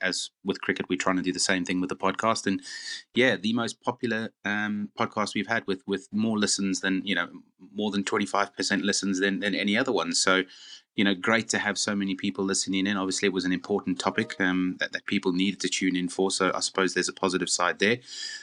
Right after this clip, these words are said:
Um, who knows? Maybe this one will break that record, Dan, as, uh, as it's, as it's three of us on again.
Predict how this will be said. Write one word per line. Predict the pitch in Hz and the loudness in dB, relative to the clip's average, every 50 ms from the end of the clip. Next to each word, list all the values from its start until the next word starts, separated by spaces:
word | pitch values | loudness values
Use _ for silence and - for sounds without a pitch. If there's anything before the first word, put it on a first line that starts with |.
| - _ _ - | -16 _ _ 0
Um, | 101 101 104 104 | 2 4 4 4
who | 120 147 | 4 4
knows? | 147 123 104 - 120 | 4 4 4 4 2
Maybe | 120 123 120 | 2 2 2
this | 107 123 - - | 2 2 0 0
one | 120 101 98 | 0 -2 -2
will | 98 92 | -2 -2
break | - 98 98 92 - | 0 0 -2 0 0
that | - 92 90 - 87 | -2 -2 -2 -2 -4
record, | 82 - - 85 82 - | -6 -4 -6 -8 -6 -2
Dan, | 87 85 87 85 - _ 90 | -2 -2 -2 -2 -6 _ -8
as, | 87 82 - - 90 | -6 -6 -4 -2 -4
uh, | 85 - - | -4 -4 -4
as | 87 90 90 | -4 -4 -4
it's, | - - - | -4 -2 0
as | - 92 85 - | 0 0 0 0
it's | 87 - - | -2 -4 -2
three | - 92 92 90 | 0 2 4 4
of | 82 85 | 4 2
us | - - | 0 0
on | 90 82 85 | 0 0 0
again. | 82 80 82 82 | 0 -2 -2 -2